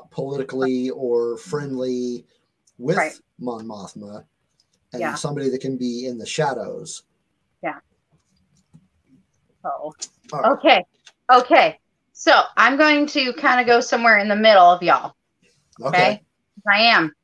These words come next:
Speaker 2: Um,
Speaker 1: That's
Speaker 2: so
Speaker 1: okay.
Speaker 2: one, I've heard people mention Leia. So I wanna discuss this because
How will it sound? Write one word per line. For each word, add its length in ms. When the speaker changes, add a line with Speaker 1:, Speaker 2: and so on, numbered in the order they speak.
Speaker 2:
Um, 540
Speaker 1:
That's 160
Speaker 2:
so 100
Speaker 1:
okay. 80
Speaker 2:
one, 160
I've 220
heard 220
people 240
mention 460
Leia. 600
So 280
I 200
wanna 260
discuss 480
this 160
because 380